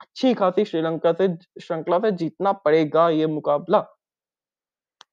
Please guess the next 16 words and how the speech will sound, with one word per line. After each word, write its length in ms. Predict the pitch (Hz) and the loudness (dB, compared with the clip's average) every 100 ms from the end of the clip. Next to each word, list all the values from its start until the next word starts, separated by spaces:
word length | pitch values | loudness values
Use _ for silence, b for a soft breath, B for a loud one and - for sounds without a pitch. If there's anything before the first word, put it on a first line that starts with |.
| _ _ _ _ _ | _ _ _ _ _
That's 340 | - 147 160 - | -4 2 2 2
all। 180 | 170 175 | 2 2
और, 400 | - - 151 151 | 0 2 4 6
अ, 300 | 151 151 151 - _ _ _ _ _ - | 6 6 4 0 _ _ _ _ _ -12
ये 260 | 151 151 165 | -4 0 2
जो 120 | 170 | 4
episode 380 | 147 156 160 151 | 2 2 0 0
है 80 | 139 | 0
ना, 180 | 165 _ _ - | -6 _ _ -14
अच्छा 260 | 151 - 185 | -14 -2 2
लगे 220 | 170 175 | 2 4
तो 80 | 170 | 2
बताना। 500 | 151 139 151 156 170 | 2 0 0 -2 -4
और 280 | - 160 175 | -2 -2 -2
साथ 300 | - 190 190 - | 2 2 2 0
में 280 | 208 180 | -2 0